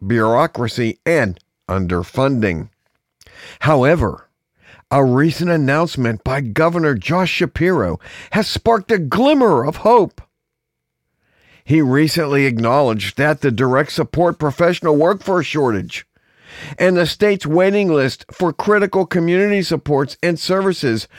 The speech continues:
are both crises and priorities in his forthcoming budget. He went on to say that he has directed the Office of Deve-, Developmental Programs to do an immediate rate review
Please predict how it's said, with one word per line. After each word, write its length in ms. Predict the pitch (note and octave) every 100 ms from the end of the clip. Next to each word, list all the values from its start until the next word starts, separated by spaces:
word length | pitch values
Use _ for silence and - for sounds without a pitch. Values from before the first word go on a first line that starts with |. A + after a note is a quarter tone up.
| - - -
are 160 | E3
both 440 | B2+ E3+ A3 G#3+ -
crises 640 | - A3 C4 - A3 G#3 -
and 180 | G#3 -
priorities 760 | A3 G#3+ A3+ D4 A#3 C#3+ - - _ _
in 100 | F3+
his 140 | E3 D#3
forthcoming 640 | F3 F3 - E3 D#3+ B2+
budget. 400 | C3 D3 B2 - _ _ _ _ _ - - - -
He 140 | D4+
went 240 | D4+ D#4
on 220 | A3+ B3+ A3+
to 120 | F#3+
say 520 | - C3+ F#2 C2+ - _ _ _ - - -
that 160 | D3+
he 180 | D#3+ A3+
has 200 | A3 C#3+
directed 640 | - C#3 F3 G#3+ C#3+ G2+ -
the 180 | D3 F3+
Office 540 | C#3 F#3 G#3+ F3 C3 -
of 180 | D3+ C#3+ -
Deve-, 560 | C#3 F3+ F3 F#3+ F3 - _ C#3+ A#2+
Developmental 1600 | A3 B3+ A3 F#3+ G3+ G3+ G3+ - - - D#3 F3 F3+ F3+ F3+ C3+
Programs 800 | E3 F#3 G#3 D3+ B2 C#3 D#3+ - - - -
to 160 | - F#3+
do 280 | C#3+ A3 G#3 F3
an 140 | F3
immediate 600 | D#3+ D3+ F3+ G3+ G#3+ -
rate 400 | C#3 D3 G3 F#3+
review 520 | D3+ G3 D3+ D#3 B2+